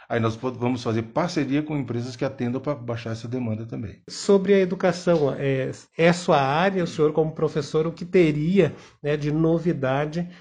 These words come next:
Speaker 2: pra atender o cidadão lajeano?
Speaker 1: Nós não queremos nenhuma criança fora da escola. Então, a, ainda em Lages, temos quase mil,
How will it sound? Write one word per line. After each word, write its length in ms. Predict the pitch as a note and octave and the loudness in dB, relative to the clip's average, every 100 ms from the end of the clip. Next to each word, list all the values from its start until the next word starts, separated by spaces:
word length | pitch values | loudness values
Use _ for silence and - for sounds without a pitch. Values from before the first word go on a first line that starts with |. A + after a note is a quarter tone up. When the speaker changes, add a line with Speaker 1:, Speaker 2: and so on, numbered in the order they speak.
| _ | _
Speaker 2:
pra 140 | - D#3 | -6 -4
atender 580 | E3 D#3 C#3+ C#3+ D3+ | -2 -4 0 0 0
o 160 | D#3 D#3 | -2 -6
cidadão 400 | - D3 C#3+ C#3 | -4 -2 0 0
lajeano? 340 | C3+ A#2 A2+ - _ | -2 -4 -8 -14 _
Speaker 1:
Nós 460 | A2+ A#2+ C3+ E3+ D3 | 0 2 4 4 4
não 180 | D#3+ | 2
queremos 680 | D3+ D3+ C3 C#3 E3 E3 A#2 | 4 4 6 4 4 0 0
nenhuma 680 | D3 C#3+ C#3 D#3 E3+ F3+ E3+ | 0 2 2 2 2 0 0
criança 640 | E3+ C#3+ B2 C#3 D3 C#3+ | -2 -2 0 0 -2 -6
fora 300 | - B2 B2+ | -6 -4 -4
da 100 | B2 | -4
escola. 540 | C3 - B2+ A2+ A2+ - - | -6 -2 0 0 -2 -14 -10
Então, 380 | G#2 C3+ D#3 D3+ | -2 2 2 2
a, 320 | C3 C3+ - - | -2 -4 -4 -2
ainda 500 | B2+ B2 F#3 G#3 E3+ | 0 2 4 6 4
em 100 | C3+ | 4
Lages, 440 | C3 E3+ D3+ B2+ | 2 2 0 -2
temos 280 | D3+ D#3 - | -4 -4 -2
quase 340 | D3+ E3+ E3 | 0 0 2
mil, 360 | D#3 F3 C#3+ | 0 0 -2